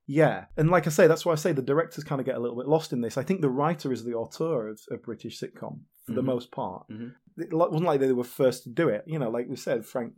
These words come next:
Speaker 1: Muir and Dennis Norden. But before, if you're writing for, like, Frankie Howerd, there's, like, lots of people writing there. You know, Eric Sykes is writing stuff for, for, for that.
Speaker 2: Yeah.
Speaker 1: Uh, you know, and, and there's lots of gag writers. But when you move away from gag writing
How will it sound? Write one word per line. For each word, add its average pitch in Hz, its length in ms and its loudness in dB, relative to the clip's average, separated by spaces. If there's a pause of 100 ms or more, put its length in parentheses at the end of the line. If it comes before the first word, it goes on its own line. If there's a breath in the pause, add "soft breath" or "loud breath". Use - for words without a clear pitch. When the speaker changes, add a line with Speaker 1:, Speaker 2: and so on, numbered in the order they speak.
(120)
Speaker 1:
Muir 117 180 -4
and 110 100 -4
Dennis 117 260 -4
Norden. 123 280 0
But 127 200 2 (360 loud breath)
before, 165 400 6
if 151 120 0
you're 160 120 6
writing 180 280 4
for, 147 120 0
like, 127 120 2
Frankie 127 340 -2
Howerd, 113 300 -4
there's, 131 140 -2
like, 147 160 2
lots 160 320 0
of 151 80 2
people 120 320 -2
writing 107 440 -6
there. 104 260 -8
You 127 140 -6
know, 120 120 0
Eric 131 240 2
Sykes 175 340 -2
is 123 120 -2
writing 113 260 -4
stuff - 380 -10
for, 107 280 -10 (140)
for, 107 280 -10
for - 140 -14
that. 101 220 -8
Speaker 2:
Yeah. 107 160 -4
Speaker 1:
Uh, - 220 -8 (360 loud breath)
you 190 120 4
know, 156 200 10
and, 143 200 6
and 139 320 0
there's 139 180 -2
lots 151 220 4
of 120 140 -4
gag 160 260 4
writers. - 600 -6
But 139 80 0
when 160 140 8
you 165 100 6
move 185 200 6
away 196 180 6
from 131 320 0
gag 156 280 2
writing 117 560 -4